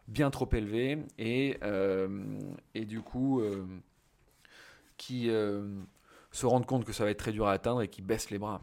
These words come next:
En fait, le, le, le, aussi un des secrets, c'est de se mettre en place des objectifs mesurables et surtout atteignables. À ce sujet,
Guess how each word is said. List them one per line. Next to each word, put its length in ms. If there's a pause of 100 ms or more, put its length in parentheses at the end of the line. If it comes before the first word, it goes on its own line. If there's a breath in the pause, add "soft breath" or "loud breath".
(140)
En 80
fait, 220
le, 160
le, 180
le, 220
aussi 240
un 80
des 80
secrets, 440
c'est 140
de 60
se 100
mettre 220
en 40
place 220
des 160
objectifs 560 (380)
mesurables 560
et 20
surtout 300 (160)
atteignables. 640 (1300 loud breath)
À 140
ce 160
sujet, 560